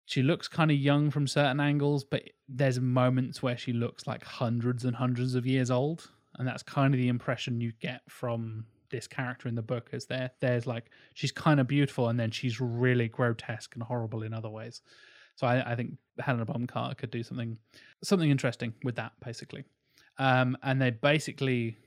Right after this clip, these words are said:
work out that John Carter is obviously non-believing and all this stuff, and is like, "Yeah, but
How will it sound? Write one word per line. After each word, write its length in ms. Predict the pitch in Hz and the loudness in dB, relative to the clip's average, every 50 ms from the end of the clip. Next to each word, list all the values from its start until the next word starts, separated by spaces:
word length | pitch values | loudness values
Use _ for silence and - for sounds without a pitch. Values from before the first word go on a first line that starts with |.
| _ _ _ _ _ - | _ _ _ _ _ 0
work 340 | 131 135 131 127 120 - 143 | 2 4 4 4 4 2 2
out 260 | 139 127 123 117 - - - - | 2 2 2 -2 -6 -12 -14 -10
that 200 | - - - - - - 139 131 - 135 | -8 -8 -8 -8 -8 -10 -10 -8 -4 0
John 200 | - 170 165 156 | 2 4 4 4
Carter 360 | - 143 131 127 - - 123 | 4 2 2 2 2 0 -4
is 80 | 113 - - - | -4 -4 -4 -4
obviously 460 | 143 120 127 - - 113 117 117 _ _ _ _ _ - | -4 -4 -4 -6 -6 -6 -6 -8 _ _ _ _ _ -2
non-believing 840 | 143 143 147 143 139 135 143 135 131 135 131 123 123 120 117 131 135 - | 2 4 6 6 6 6 6 6 6 6 4 4 2 2 0 -2 -2 -2
and 160 | 135 135 131 | 0 0 0
all 100 | 123 120 | 0 0
this 220 | 117 120 120 - | 0 -2 -4 -4
stuff, 320 | - - 120 117 113 - - | -6 -6 -4 -4 -6 -6 -6
and 80 | 120 120 | -4 -4
is 160 | 120 - - | -4 -4 -4
like, 280 | 117 113 117 - _ _ _ _ _ _ - | -6 -6 -6 -10 _ _ _ _ _ _ 0
"Yeah, 220 | 226 214 160 127 | 4 6 8 6
but 340 | 120 - - 123 127 - - | 6 6 4 2 2 2 -2